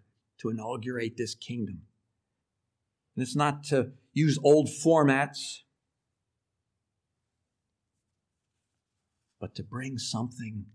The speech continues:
remarkable, patterned after the Garden of Eden and its beauty itself. Something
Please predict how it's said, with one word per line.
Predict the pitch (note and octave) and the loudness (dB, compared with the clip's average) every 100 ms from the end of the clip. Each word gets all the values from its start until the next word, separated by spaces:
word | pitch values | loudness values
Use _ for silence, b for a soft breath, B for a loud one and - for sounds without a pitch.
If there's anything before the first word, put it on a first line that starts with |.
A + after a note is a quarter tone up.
| _ _ _ _ _ | _ _ _ _ _
remarkable, | - G#2+ A2+ C#3+ - A#2+ G#2 - _ _ _ _ _ _ _ _ - | -6 -4 -2 -4 -2 -4 -4 -12 _ _ _ _ _ _ _ _ -12
patterned | A#2+ C#3 C3+ B2+ | -8 -4 -2 -2
after | A#2 B2+ - C#3 C#3+ - _ _ _ _ _ _ _ _ _ _ _ | -2 -4 -4 -6 -6 -16 _ _ _ _ _ _ _ _ _ _ _
the | A2+ | -10
Garden | A2 B2 C3 C#3+ B2 | -2 0 -2 -4 -4
of | A2+ | -2
Eden | C3 C3 B2+ | -4 -4 -6
and | G#2+ | -6
its | G#2+ - | -8 -14
beauty | - A2+ C3 C#3+ - - _ _ _ _ | -4 -2 -2 -4 -10 -18 _ _ _ _
itself. | B2 - - D#2 _ - _ _ _ _ _ _ _ _ _ _ _ _ _ _ _ _ _ _ _ _ _ _ _ _ _ _ _ _ | -14 -10 -10 -10 _ -20 _ _ _ _ _ _ _ _ _ _ _ _ _ _ _ _ _ _ _ _ _ _ _ _ _ _ _ _
Something | - B2 A#2+ A#2+ G#2+ | -8 -8 -6 -4 -6